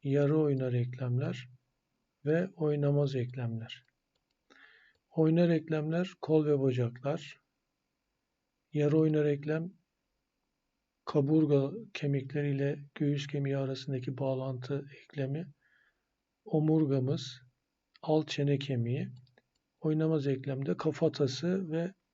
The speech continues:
omurgamızın son üç omuru arasındaki eklemler. C, kas çeşitlerini yazarak neler, nerelerde bulunduğunu yazınız demiş.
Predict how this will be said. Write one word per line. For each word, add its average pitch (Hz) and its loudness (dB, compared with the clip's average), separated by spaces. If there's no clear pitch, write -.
omurgamızın 151 0
son 165 -4
üç 160 -6
omuru 123 -6
arasındaki 135 -2
eklemler. 127 -6
C, 160 2
kas 175 4
çeşitlerini 170 0
yazarak 143 2
neler, 147 2
nerelerde 147 2
bulunduğunu 135 0
yazınız 120 -4
demiş. 127 -8